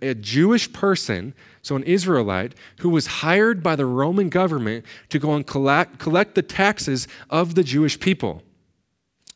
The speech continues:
Let's give a modern day scenario. Let's say a foreign country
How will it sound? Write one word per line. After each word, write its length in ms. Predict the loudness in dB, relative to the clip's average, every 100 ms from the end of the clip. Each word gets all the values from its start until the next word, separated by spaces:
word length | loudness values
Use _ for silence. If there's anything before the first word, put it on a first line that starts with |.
| _ _ -14
Let's 160 | -12
give 140 | -4 -4
a 60 |
modern 280 | 0 0 0
day 100 | -2
scenario. 500 | -4 -4 -2 -2 -4 -10 -20 _ -12
Let's 140 | -6
say 160 | 0 2
a 60 |
foreign 360 | 2 -4 -4 -4
country 580 | -2 -4 -4 -6 -6